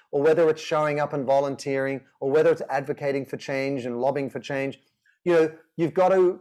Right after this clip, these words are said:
co-create impact with your stakeholder community, your customers, your partners out there. And then above that, you have the societal level.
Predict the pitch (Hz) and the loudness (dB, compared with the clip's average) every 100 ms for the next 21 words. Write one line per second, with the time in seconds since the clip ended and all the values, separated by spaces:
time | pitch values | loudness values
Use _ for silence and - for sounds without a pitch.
0 | _ - - 190 202 - 170 156 160 160 | _ -12 0 0 0 0 2 4 2 -2
1 | 147 147 143 127 - 139 147 135 139 - | -6 -6 -8 -10 -8 -4 -4 -2 -6 -4
2 | 147 135 - 131 123 - 131 131 120 113 | -4 -4 -2 -2 -2 -6 -6 -4 -4 -4
3 | 120 117 - 180 - 143 120 101 _ _ | -6 -6 -6 -6 -6 -6 -6 -10 _ _
4 | - 139 - 160 151 170 135 135 127 123 | -4 -4 -2 -4 -4 -4 -6 -6 -6 -8
5 | - 104 _ _ _ _ _ 165 165 165 | -10 -12 _ _ _ _ _ -2 2 2
6 | 143 202 220 185 170 170 147 143 143 - | 2 2 2 2 0 -2 -4 -4 -8 -10
7 | - - 135 139 131 117 110 - | -12 -6 -2 -2 -2 -4 -8 -12